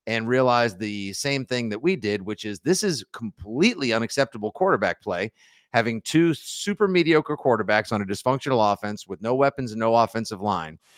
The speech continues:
throw for just over thirty-three hundred yards, sixteen touchdowns, and twenty-one picks. Uh, that's not gonna get it done in this N F L, this A F C East, this A F C overall. Not gonna cut it. So the plan now, as,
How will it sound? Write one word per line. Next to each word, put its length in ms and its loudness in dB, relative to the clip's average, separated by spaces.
throw 160 4
for 140 0
just 280 2
over 200 6
thirty-three 460 2
hundred 260 0
yards, 420 0
sixteen 440 -4
touchdowns, 560 -2
and 100 -4
twenty-one 460 -2
picks. 400 -8
Uh, 440 0
that's 360 -6
not 240 -2
gonna 160 0
get 160 8
it 100 0
done 340 2
in 100 -4
this 220 6
N 120 6
F 180 4
L, 220 6
this 260 -4
A 160 0
F 80 -4
C 120 -8
East, 360 -8
this 200 -2
A 140 2
F 80 0
C 180 -2
overall. 520 -2
Not 160 2
gonna 160 -2
cut 180 0
it. 140 -12
So 220 6
the 100 -4
plan 340 6
now, 340 4
as, 420 -2